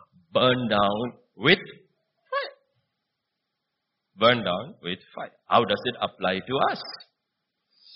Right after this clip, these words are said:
In First Corinthians chapter three and verse thirteen, God says, "This is it,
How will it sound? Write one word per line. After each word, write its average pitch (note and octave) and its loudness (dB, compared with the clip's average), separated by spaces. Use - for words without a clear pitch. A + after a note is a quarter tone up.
In B2+ -6
First D#3+ 2
Corinthians A2 -2
chapter G#2 -2
three A#2+ -4
and G2+ -4
verse G2+ -2
thirteen, C3 -4
God G2 0
says, D#3 -6
"This G#3 -2
is - -16
it, D#3+ -6